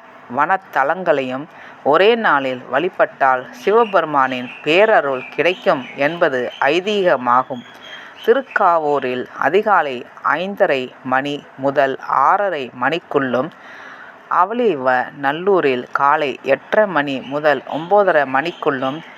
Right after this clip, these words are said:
அரித்துவாரமங்கலத்தில் மதியம் பதினொன்றரை மணி முதல் பன்னெண்டு மணிக்குள்ளும், ஆலங்குடியில் மாலை ஐந்தரை மணி முதல் ஆறரை மணிக்குள்ளும், திருக்கொல்லும்புதூரில் இரவு ஏழரை மணி முதல்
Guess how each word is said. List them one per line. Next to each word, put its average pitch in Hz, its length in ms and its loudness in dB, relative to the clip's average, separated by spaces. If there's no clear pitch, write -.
அரித்துவாரமங்கலத்தில் 156 1300 0
மதியம் 139 560 0
பதினொன்றரை 170 600 0
மணி 131 280 -4
முதல் 139 440 -2
பன்னெண்டு 185 420 0
மணிக்குள்ளும், 135 720 -2
ஆலங்குடியில் 156 760 0
மாலை 131 380 2
ஐந்தரை 185 340 0
மணி 151 240 -2
முதல் 131 380 -6
ஆறரை 170 380 0
மணிக்குள்ளும், 151 640 -2
திருக்கொல்லும்புதூரில் 165 1400 0
இரவு 147 360 2
ஏழரை 185 360 2
மணி 135 200 -2
முதல் 143 400 2